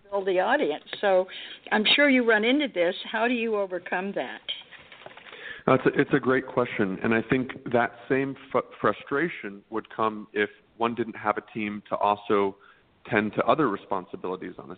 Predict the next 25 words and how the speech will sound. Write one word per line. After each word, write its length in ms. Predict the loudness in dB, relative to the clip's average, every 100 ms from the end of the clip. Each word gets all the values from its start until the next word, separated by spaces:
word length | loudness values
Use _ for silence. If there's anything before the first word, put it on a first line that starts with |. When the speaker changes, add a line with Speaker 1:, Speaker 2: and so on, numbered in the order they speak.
| _
Speaker 2:
set, 160 | -10 -2
right? 220 | 2 4
If, 100 | 4 -2 -6
if 120 | 2
a 200 | 4 4 2 2
director 580 | 4 4 0 -2 -2 -8 -20 -20 -20 _
wasn't 320 | 0 0 -4 -6
trained 460 | 0 2 0 -6 -14 _ _ _
in 140 | -4 -4
camera, 540 | 2 4 4 2 0 -4 -18 _ 0
then 440 | 4 4 2 -8 -12 0
they 120 | 2
would 200 | 2 0
be 120 | -2
mystified 640 | 0 -2 -2 2 4 4 2
by 300 | 2 2 -4
how 140 | 0 0
to 100 | 2
go 200 | 2 2
about 280 | 4 2
the 60 | 0
day 200 | 0 0
without 340 | 2 2 2
their 120 | 0 -6
D 220 | -8